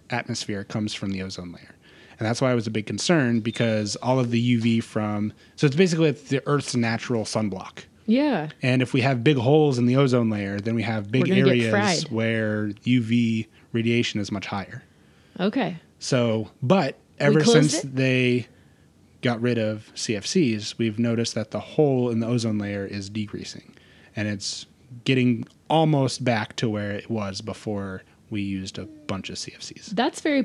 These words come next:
Speaker 1: So that's a
Speaker 2: positive.
Speaker 1: good story, but that's why we don't hear about the ozone layer quite as much anymore.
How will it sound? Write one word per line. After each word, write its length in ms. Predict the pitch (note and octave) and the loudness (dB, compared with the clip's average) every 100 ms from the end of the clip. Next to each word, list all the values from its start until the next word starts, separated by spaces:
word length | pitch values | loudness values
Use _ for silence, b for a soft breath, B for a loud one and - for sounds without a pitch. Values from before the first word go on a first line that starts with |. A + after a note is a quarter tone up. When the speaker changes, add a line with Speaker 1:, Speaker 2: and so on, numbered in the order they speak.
| - | 0
Speaker 1:
So 120 | A2 | 4
that's 220 | D3 D3+ | 4 6
a 40 | D#3+ | 4
Speaker 2:
positive. 160 | A2+ | 4
Speaker 1:
good 260 | - D#3 C3+ | 6 6 4
story, 440 | - D#3 A#2 G#2 | 2 2 2 -2
but 160 | G2+ A2 | -6 -6
that's 180 | A2+ - | -4 -2
why 100 | A#2 | -2
we 100 | A2 | -2
don't 180 | A2 G#2 | -4 -6
hear 160 | G#2+ G#2 | -6 -4
about 200 | G2 F#2 | -6 -8
the 100 | F#2+ | -12
ozone 240 | F#2+ F#2 | -12 -14
layer 160 | F2+ F#2+ | -16 -20
quite 200 | - A2 | -20 -18
as 100 | - | -18
much 180 | - - | -18 -16
anymore. 220 | G2+ | -16